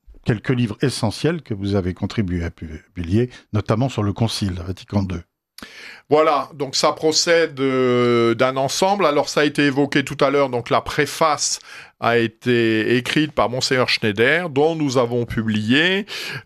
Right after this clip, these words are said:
Speaker 2: euh, en particulier un ouvrage qui s'appelle, euh, Credo, qui est en fait un catéchisme un petit peu actualisé. Puis dans l'ensemble, nous sommes également les éditeurs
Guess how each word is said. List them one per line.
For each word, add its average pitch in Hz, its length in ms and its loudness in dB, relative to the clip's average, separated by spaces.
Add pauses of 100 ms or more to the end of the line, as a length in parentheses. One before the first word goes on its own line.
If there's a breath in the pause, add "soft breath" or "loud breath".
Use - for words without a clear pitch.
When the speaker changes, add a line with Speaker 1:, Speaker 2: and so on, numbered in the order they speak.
Speaker 2:
euh, 104 280 2
en 120 120 2
particulier 120 840 0
un 120 160 0
ouvrage 120 400 0
qui 123 100 -8
s'appelle, 107 520 -2
euh, 95 320 2
Credo, 151 760 0
qui 107 240 -6
est 107 200 -2
en 95 60 -2
fait - 280 -2
un 104 140 0
catéchisme 117 680 -2
un 104 120 -2
petit - 160 -12
peu 139 320 2
actualisé. 117 720 0
Puis 139 220 -6
dans 131 160 2
l'ensemble, 160 600 0
nous 135 140 -8
sommes 135 220 0
également 127 480 0
les 120 200 -2
éditeurs 120 480 0